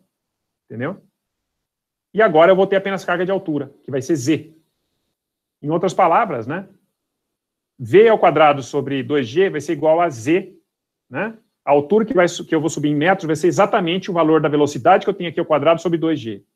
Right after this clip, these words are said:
tá? Eu acho que é isso que vai ser apresentado aqui agora. Eu acho que tem alguém escreveu alguma coisa, eu já vou dar uma olhada, entendeu?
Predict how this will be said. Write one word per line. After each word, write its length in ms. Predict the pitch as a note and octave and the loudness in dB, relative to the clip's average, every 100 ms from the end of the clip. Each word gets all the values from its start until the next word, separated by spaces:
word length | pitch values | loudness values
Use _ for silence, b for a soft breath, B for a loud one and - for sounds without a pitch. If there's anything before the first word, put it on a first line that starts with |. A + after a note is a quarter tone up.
| _ | _
tá? 220 | - E3+ F#3+ _ _ _ _ _ _ _ _ _ _ _ _ _ - | -12 -12 -12 _ _ _ _ _ _ _ _ _ _ _ _ _ -2
Eu 60 | |
acho 140 | C#3+ D3 | -2 2
que 60 | |
é 40 | D#3+ | 2
isso 120 | F3 | 2
que 40 | |
vai 80 | D3+ | -2
ser 520 | C#3+ C#3+ C#3 B2 A#2 | -4 -2 -2 -2 -6
apresentado 480 | A#2+ C3 B2 A#2+ B2+ | -8 -10 -10 -4 -4
aqui 120 | B2 F3 | -4 -6
agora. 440 | E3 E3 G3+ - _ _ _ _ | 0 0 0 -6 _ _ _ _
Eu 100 | B2+ | -6
acho 120 | B2+ | -4
que 80 | - | -4
tem 100 | C#3 | -6
alguém 240 | C3+ B2 C3+ | -4 -4 -6
escreveu 220 | C3+ C3 | -4 -4
alguma 220 | C3 C3+ | -2 -2
coisa, 260 | C#3+ E3+ D3+ | 2 0 0
eu 40 | |
já 120 | B2+ | -2
vou 340 | A#2+ C3 A#2+ B2 | 0 0 0 -2
dar 100 | A#2+ | -4
uma 120 | A#2+ | -2
olhada, 360 | B2 D#3+ E3 - _ | 2 2 0 -12 _
entendeu? 320 | - B2 F#3+ | -12 -8 -8